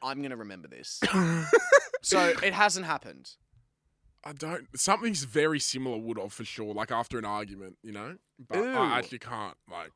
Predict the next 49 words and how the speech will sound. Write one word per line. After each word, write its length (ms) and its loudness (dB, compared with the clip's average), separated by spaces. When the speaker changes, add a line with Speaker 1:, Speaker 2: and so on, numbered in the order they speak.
Speaker 1:
Well, 140 4
after 320 4
an 60 2
argument, 400 2
Speaker 2:
I 40 -8
don't 100 -2
know. 80 2
Speaker 1:
"Hello," 160 6
and 100 -2
then 100 -2
it's 120 -6
like, 200 2
"I'm 120 -8
fingering 400 -10
myself 400 -12
right 240 -12
now." 120 -18
Speaker 2:
I 120 -4
don't 160 -2
know, 280 -10
dude. 320 -12
No, 160 -4
it 100 -8
wouldn't 180 -8
be 60 -10
like 160 -12
that. 260 -14
I 120 2
don't 120 -2
know. 180 -8
I 60 0
actually 180 -8
can't 120 -10
remember. 260 -14
Speaker 1:
Wow. 680 -12
Speaker 2:
But 180 -2
anyway, 340 6
now 200 4
we've 120 2
moved 200 0
on 100 0
to 60 -8
sex. 640 -6
Yeah, 180 -4
sex 300 -6
after 240 -8
a 20 -8
fight's 280 -12
hectic. 340 -20